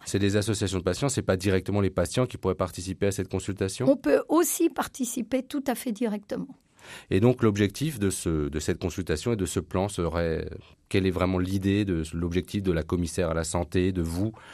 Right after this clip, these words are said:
Speaker 2: Alors,
Speaker 1: euh, par
Speaker 2: la
Speaker 1: rapport à
Speaker 2: commissaire à la santé a une feuille de route, euh, qui comporte un certain nombre de sujets forts qu'elle doit porter. Euh, le Green Deal et la prévention environnementale, qui est essentiellement de la prévention contre le cancer,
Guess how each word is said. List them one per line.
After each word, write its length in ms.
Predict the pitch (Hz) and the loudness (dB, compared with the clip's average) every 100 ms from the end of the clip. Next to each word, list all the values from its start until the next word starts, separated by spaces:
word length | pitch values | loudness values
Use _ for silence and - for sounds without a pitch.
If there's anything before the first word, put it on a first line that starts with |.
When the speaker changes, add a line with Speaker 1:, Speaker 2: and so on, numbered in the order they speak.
| - - | -10 0
Speaker 2:
Alors, 180 | 208 170 | 0 2
Speaker 1:
euh, 300 | 82 80 82 | 0 -2 -4
par 100 | - | -4
Speaker 2:
la 120 | 285 233 | 0 2
Speaker 1:
rapport 20 | |
à 60 | |
Speaker 2:
commissaire 580 | 269 339 311 294 - 269 | 4 4 4 4 4 4
à 60 | 233 | 4
la 120 | 220 | 2
santé 420 | 214 214 196 220 | 0 -2 0 2
a 60 | 170 | 2
une 160 | 175 | 2
feuille 240 | 170 - 160 | 0 0 2
de 100 | 175 | 2
route, 400 | 285 415 - - _ _ _ _ _ - | 2 0 -2 -14 _ _ _ _ _ -6
euh, 100 | 160 | -4
qui 240 | 160 - 202 | -2 -2 -2
comporte 500 | 196 190 262 - - | 0 2 2 0 0
un 120 | 160 | 0
certain 420 | - 190 - 165 | 0 -4 0 2
nombre 540 | 185 202 180 151 151 | 4 4 2 0 -2
de 240 | 147 147 160 | -2 0 0
sujets 500 | 147 - 226 208 170 | 0 2 2 4 2
forts 400 | - 208 185 - | 2 2 2 0
qu'elle 220 | - 151 | -6 -4
doit 180 | 156 151 | -2 -4
porter. 520 | - - - 254 427 - - - - - | -4 -8 -2 -2 -2 -6 -20 -20 -20 -12
Euh, 440 | 160 143 - 143 151 - | -6 -4 -4 -6 -8 2
le 260 | 202 220 247 | 8 8 8
Green 420 | 196 214 240 233 | 6 6 8 8
Deal 340 | 202 233 208 | 6 6 6
et 160 | 185 175 | 6 6
la 160 | 175 175 | 4 2
prévention 640 | - 170 196 185 - 214 | 0 0 0 -2 0 0
environnementale, 880 | 165 160 175 170 175 170 165 185 165 | 2 2 0 0 0 0 0 -2 -2
qui 180 | - - | -4 -4
est 140 | - | 2
essentiellement 640 | 220 - 196 - 190 175 175 | 0 2 -2 -2 0 0 0
de 100 | 160 | -4
la 80 | - | -6
prévention 580 | - 180 160 160 - | -4 -4 -2 -4 -6
contre 300 | 165 165 - | -6 -6 -6
le 80 | - | -8
cancer, 420 | - 190 - 320 | -4 -6 -2 -2